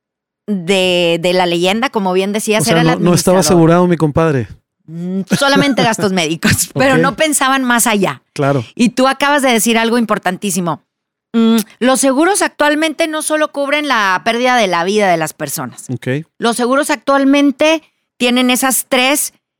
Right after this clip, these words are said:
Speaker 1: eh, particularidades. No me pasó nada en todo el plazo que yo tenía para estar ahorrando en este seguro y estar protegido. No me pasó nada.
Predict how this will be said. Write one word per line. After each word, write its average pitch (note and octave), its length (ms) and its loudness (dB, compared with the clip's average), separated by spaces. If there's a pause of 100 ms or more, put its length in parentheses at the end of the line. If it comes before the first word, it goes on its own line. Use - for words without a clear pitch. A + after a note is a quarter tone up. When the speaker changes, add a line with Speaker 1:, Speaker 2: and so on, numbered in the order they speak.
(160)
Speaker 1:
eh, F3+ 80 0
particularidades. G3+ 1300 -2 (680)
No D4+ 260 2
me A4+ 120 0
pasó E4 300 0
nada D#4 280 2
en D4 100 0
todo C#4+ 140 2
el C#4+ 140 0
plazo C4 340 -2
que A#3+ 120 -6
yo A#3 140 -6
tenía A3 380 -4
para D#3+ 840 0
estar G3 260 -2
ahorrando G3+ 380 0
en F#3 80 -4
este F#3+ 220 -8
seguro F#3 400 -4
y F3 80 -4
estar F3+ 240 -6
protegido. A3 480 -2
No D#4 120 0
me F#4 120 -2
pasó D#4+ 260 -2
nada. C4 340 0